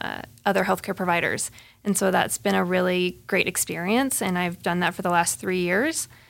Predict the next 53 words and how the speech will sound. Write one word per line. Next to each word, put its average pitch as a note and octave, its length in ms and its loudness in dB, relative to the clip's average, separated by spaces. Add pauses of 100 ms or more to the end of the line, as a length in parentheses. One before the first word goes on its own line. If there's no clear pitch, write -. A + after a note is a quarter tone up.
(280)
and G3 200 2
that's F#3 200 0
kind A3+ 180 0
of G#3+ 80 -2
gotten A3 220 2
me A3 140 2
to - 120 -6
where G3+ 160 2
I G3 80 2
am F#3+ 320 0
now. F#3 480 2 (340)
Um, F3 480 0 (200)
I G3 100 4
kind G#3 160 2
of G3+ 80 2
figured G#3 240 4
out F#3+ 340 6
a G3+ 60 4
year F#3+ 300 2
ago F#3 340 4
that F#3 320 2
even G3+ 240 2
though G3 140 6
I F#3 100 8
was F#3 160 0
doing F#3+ 240 2
what F#3+ 140 4
I F3+ 160 4
should G3+ 280 2
be B3 140 4
doing C4 380 4
as B3 140 4
a B3 40 2
nurse B3 140 2
practitioner, B3 600 0
and G3+ 140 4
I F#3 80 4
was F#3 160 0
seeing G3 320 0
patients, F#3+ 480 0
and F#3 100 0
I F3+ 60 2
had, F3+ 380 2 (180)
and F#3+ 320 0 (100)
I G3+ 100 6
actually G3+ 320 4
had F#3+ 180 4
a F#3+ 180 4
successful F#3 540 0
business F#3 360 -2
that F#3 140 0
I F3+ 120 4
was, F3+ 300 0